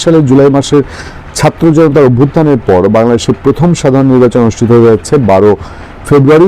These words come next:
কিন্তু নির্বাচনের ঠিক আগ মুহূর্তে অন্তর্বর্তী আন্দোলনের অন্যতম রূপকার এবং অন্তর্বর্তী সরকারের সাবেক উপদেষ্টা মাহফুজ আলম গভীর হতাশা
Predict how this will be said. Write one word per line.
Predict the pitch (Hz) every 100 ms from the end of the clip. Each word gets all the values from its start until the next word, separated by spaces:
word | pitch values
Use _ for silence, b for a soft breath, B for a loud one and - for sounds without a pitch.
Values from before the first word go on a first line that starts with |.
| 175
কিন্তু | 131 120
নির্বাচনের | 120 120 120 101
ঠিক | 113 117
আগ | 135 156
মুহূর্তে | 147 135 113
অন্তর্বর্তী | 110 110 104 - 113 B B B B 127
আন্দোলনের | 135 147 139 139
অন্যতম | 135 147 143 135
রূপকার | 120 98 95 82 - - - -
এবং | 131 123 101
অন্তর্বর্তী | 120 135 127 120
সরকারের | 117 120 -
সাবেক | 117 120 110
উপদেষ্টা | 98 101 90 - 120 104
মাহফুজ | 95 - 117 110
আলম | 120 151 B B B 101 95
গভীর | 127 127 165 156
হতাশা | 80 - 113 104 -